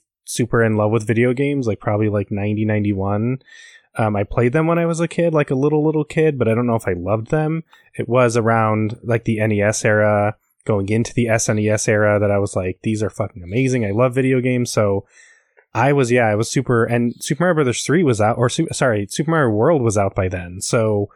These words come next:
I, I, yeah, I was all on, on board, and I saw it in theaters, and I was like, kinda, kinda like you, Ron, like, I was kinda shell-shocked by it, where it's like,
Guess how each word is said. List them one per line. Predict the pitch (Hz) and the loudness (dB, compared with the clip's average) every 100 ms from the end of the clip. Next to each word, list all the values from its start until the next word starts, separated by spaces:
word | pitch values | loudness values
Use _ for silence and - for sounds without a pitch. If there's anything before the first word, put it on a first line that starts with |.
| _ _ - | _ _ -8
I, | 117 123 | -4 -4
I, | 120 127 | 0 2
yeah, | 143 123 | 4 4
I | |
was | 120 127 | 2 0
all | 113 117 | 0 2
on, | 120 107 107 - | 2 0 -2 -2
on | 110 104 | -2 0
board, | 110 117 98 92 - - _ _ _ _ _ | 2 2 0 -2 -10 -20 _ _ _ _ _
and | 113 | 0
I | 110 | 2
saw | - 160 | 2 0
it | 127 | 2
in | 139 135 | 0 0
theaters, | 135 143 113 101 104 113 - - | 2 2 2 2 0 -2 -6 -2
and | 113 | 0
I | 110 | 2
was | 110 | 2
like, | 110 104 98 - - _ - | 2 2 0 -6 -20 _ -10
kinda, | - 180 196 135 | -4 -2 -2 -2
kinda | 165 180 | 0 0
like | 170 | 0
you, | 139 | 2
Ron, | 131 147 | 2 2
like, | 139 120 | 2 2
I | 117 | 0
was | - | 0
kinda | 131 110 | -2 -2
shell-shocked | - 101 113 139 139 - | -2 -2 0 0 -2 0
by | 156 151 | 0 2
it, | 156 | 2
where | 127 117 | 2 2
it's | 113 | 2
like, | 120 110 101 | 2 2 0